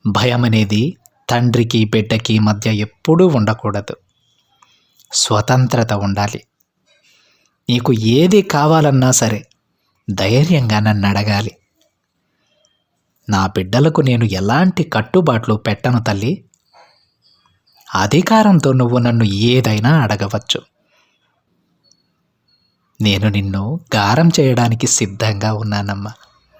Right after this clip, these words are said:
నువ్వు ఎంత ఎదిగినా సరే, మీరు నాకు చిన్న పిల్లలతో సమానం.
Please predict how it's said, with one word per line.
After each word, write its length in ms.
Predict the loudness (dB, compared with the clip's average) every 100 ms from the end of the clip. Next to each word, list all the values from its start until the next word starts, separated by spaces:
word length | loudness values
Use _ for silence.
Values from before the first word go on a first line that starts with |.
| _ _ _ -20 _ -20 _ _
నువ్వు 220 | -4 -2 -4
ఎంత 460 | 0 2 2 4
ఎదిగినా 640 | 2 2 2 2 2 4 2
సరే, 420 | 2 0 0 -4 _ _ _ _ _ _ _ _ _ _ -2
మీరు 220 | 0 0
నాకు 300 | 0 -2 -4
చిన్న 460 | -6 -4 2 2 2
పిల్లలతో 600 | 0 0 0 -2 -2 -4
సమానం. 480 | -2 -2 -4 -6